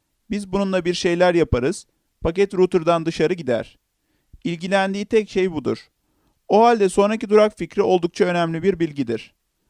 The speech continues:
Router'ınız şunu der: "Bunun nereye gittiğine bakmam gerekiyor.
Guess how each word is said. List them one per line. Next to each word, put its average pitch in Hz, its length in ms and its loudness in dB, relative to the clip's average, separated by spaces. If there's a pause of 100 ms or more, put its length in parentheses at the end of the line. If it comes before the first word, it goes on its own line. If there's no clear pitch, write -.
(300)
Router'ınız 202 520 2
şunu 175 300 -4
der: 117 320 -2 (680)
"Bunun 214 240 2
nereye 226 280 2
gittiğine 180 460 -4
bakmam 185 400 2
gerekiyor. 143 640 -2